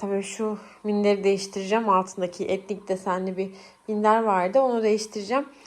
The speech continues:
Böyle bu renklerde bir, e, minder alacağım. E, önüne masa.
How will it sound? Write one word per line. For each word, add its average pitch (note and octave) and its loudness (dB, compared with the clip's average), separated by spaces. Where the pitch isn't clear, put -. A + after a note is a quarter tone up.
Böyle G3+ 4
bu A3 2
renklerde G3+ 0
bir, A3+ -6
e, F#3+ -2
minder F#3+ 2
alacağım. F3 0
E, G#3+ 2
önüne C4+ 2
masa. A#3+ 4